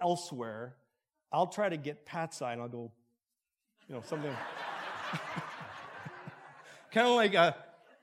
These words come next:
"It's time," you know.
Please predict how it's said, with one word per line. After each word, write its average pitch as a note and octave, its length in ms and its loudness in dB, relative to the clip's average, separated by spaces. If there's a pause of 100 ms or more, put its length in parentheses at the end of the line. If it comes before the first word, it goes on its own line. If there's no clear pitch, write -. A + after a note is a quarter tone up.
(460)
"It's - 180 -18
time," C#4+ 480 8 (960)
you D3+ 80 -8
know. D3+ 320 2